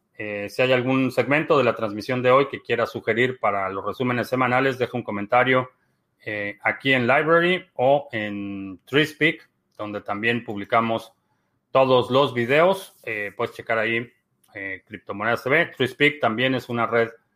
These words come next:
de distribución de video. Esta está basada en la, eh, plataforma de Hype, eh, red incentivada. Aquí también puedes obtener el token,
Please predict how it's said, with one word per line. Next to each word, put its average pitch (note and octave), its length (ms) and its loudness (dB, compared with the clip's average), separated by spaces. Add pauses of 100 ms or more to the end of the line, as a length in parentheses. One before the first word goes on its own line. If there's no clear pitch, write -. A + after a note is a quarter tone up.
(360)
de A#2+ 320 2
distribución A2+ 640 -2
de A#2 60 4
video. D3 440 2
Esta A#2+ 220 -6
está A#2+ 160 -2
basada A2+ 720 0
en G#2 240 -4
la, G2 420 -6 (420)
eh, G2 380 -12 (1040)
plataforma B2 720 2
de G#2 220 0
Hype, D3 320 0 (640)
eh, F#2+ 540 -14 (540)
red A#2+ 180 -2
incentivada. C#3+ 800 0 (420)
Aquí G#2 240 -12
también A#2+ 400 -2
puedes A2+ 260 0
obtener A2 400 -4
el G#2 140 -2
token, A2+ 600 -2